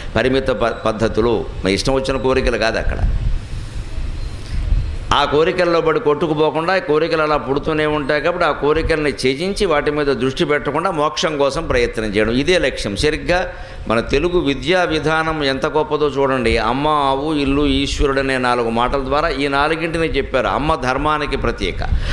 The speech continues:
ఆవు అర్థానికి ప్రతీక, చిలుక కామానికి, ఇల్లు కామ-, కామపురుషార్థానికి ప్రతీక, ఈశ్వరుడు మోక్షానికి ప్రతీక.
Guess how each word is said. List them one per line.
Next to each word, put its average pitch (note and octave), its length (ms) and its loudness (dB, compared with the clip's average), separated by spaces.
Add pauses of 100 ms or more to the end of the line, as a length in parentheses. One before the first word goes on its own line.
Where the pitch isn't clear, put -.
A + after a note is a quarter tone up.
(160)
ఆవు C#3+ 300 2
అర్థానికి C3+ 640 0
ప్రతీక, G#2 580 -2 (240)
చిలుక E3 440 2
కామానికి, D3 680 0
ఇల్లు B2 520 2
కామ-, D3+ 400 0
కామపురుషార్థానికి C#3 1080 0
ప్రతీక, A2 360 0 (340)
ఈశ్వరుడు D3+ 560 2
మోక్షానికి C3+ 640 -2
ప్రతీక. G#2 500 -6